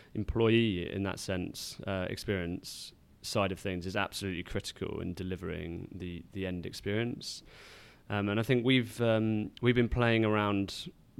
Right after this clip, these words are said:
in some of our recent work with a voice of the employee, which is a little bit different than looking at the internal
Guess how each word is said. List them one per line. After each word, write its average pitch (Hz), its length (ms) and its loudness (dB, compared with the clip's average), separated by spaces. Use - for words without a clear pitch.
in 107 200 2
some 110 220 2
of 101 120 2
our 101 140 4
recent 98 420 0
work 95 420 0
with 98 200 -2
a 107 140 -2
voice 107 400 2
of 110 220 -2
the 110 120 2
employee, 117 600 4
which 123 300 -4
is 113 80 -6
a 120 40 -4
little 131 140 0
bit 107 160 -2
different 104 320 -2
than 101 140 -2
looking 104 340 -2
at 98 160 -2
the 101 120 -2
internal 95 640 -2